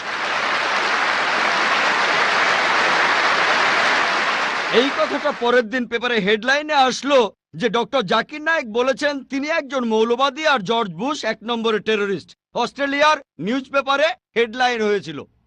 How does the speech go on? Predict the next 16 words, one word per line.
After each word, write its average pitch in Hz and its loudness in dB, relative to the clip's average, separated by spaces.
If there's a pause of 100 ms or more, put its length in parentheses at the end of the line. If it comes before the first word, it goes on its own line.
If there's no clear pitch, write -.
জানেন, 262 -2
কিছুদিন 247 -8
আগে 330 -4
একটা 277 0
সার্ভে 226 0
করা 254 0
হয়েছিল, 226 2 (260)
আমেরিকার 240 -2
শিকাগোতে 349 -4
একটা 302 -4
সার্ভে 226 0
করা 208 -2
হয়েছিল, 190 0 (720)
আর 175 2
সেই 311 2
সার্ভেটাতে 262 0